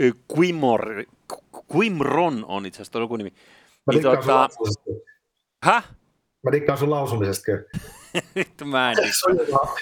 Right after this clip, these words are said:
Speaker 2: hebreaa.
Speaker 1: <laughs> Ehud Kimrom, niin se kai sanotaan. Niin, ö, hän tuli, e, tota, kun Israelissa on rokotettu mitä väestö moneen kertaan, tuli yhdeksänkymmentä pinnaa, yksi maailman korkeimpia,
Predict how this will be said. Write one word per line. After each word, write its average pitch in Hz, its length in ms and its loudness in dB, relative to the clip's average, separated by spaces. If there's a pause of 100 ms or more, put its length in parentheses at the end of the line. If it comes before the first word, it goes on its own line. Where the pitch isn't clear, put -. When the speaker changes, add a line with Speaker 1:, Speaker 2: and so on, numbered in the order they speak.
(100)
Speaker 2:
hebreaa. - 300 0 (340)
Speaker 1:
<laughs> - 240 -14
Ehud 202 320 4 (480)
Kimrom, 120 560 0 (680)
niin 135 140 -2
se 110 60 -8
kai 120 160 2
sanotaan. 107 320 -8 (640)
Niin, 170 360 4
ö, 165 440 6
hän 208 140 2
tuli, 214 300 0 (500)
e, - 360 -14
tota, 170 360 4 (680)
kun 180 300 0
Israelissa 208 520 2
on 147 140 -2 (120)
rokotettu 180 440 2
mitä 131 340 2 (480)
väestö 151 280 4
moneen 139 300 2
kertaan, 123 380 2
tuli 123 160 -2
yhdeksänkymmentä 131 380 0
pinnaa, 117 320 0
yksi 160 180 0
maailman 151 240 2
korkeimpia, 123 560 0